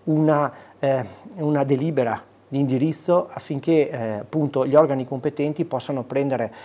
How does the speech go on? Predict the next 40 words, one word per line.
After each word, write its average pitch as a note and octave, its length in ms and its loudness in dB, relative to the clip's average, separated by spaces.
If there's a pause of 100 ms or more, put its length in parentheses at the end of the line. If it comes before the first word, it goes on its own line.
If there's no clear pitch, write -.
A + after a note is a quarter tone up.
(120)
e, - 260 -6
e D3 120 -6
prendano C#3+ 560 2
delle C3 180 -2
decisioni C3+ 460 0
importanti B2 640 -4
affinché C#3 380 -4
queste, A#2+ 480 -2 (240)
queste - 220 -4
strutture - 380 0
non C3+ 140 0
vengano A#2 340 -6
chiuse. A2 320 -10 (360)
Volevo F3+ 260 8
dire F#3+ 180 4
un D#3+ 120 4
ultimo D#3+ 260 0
aspetto, D3+ 460 0
un'ultima D3+ 320 0
azione D3 380 -2
che C#3+ 80 -4
abbiamo B2+ 260 0
preso D3 420 -2
nel C3 100 -6
nostro D3 280 0
piccolo, D3 440 -4
sempre C#3+ 300 -4
per C3+ 160 -4
aiutare A#2+ 560 2 (220)
soprattutto C3+ 480 -4
le D3 100 4
persone C#3+ 380 -4
più C3 120 -6
fragili, B2 680 2
gli B2 80 -8
anziani, B2 500 -2
eccetera. A2 540 -4 (400)
Abbiamo E3+ 400 8
attivato E3+ 800 4
un D#3 220 0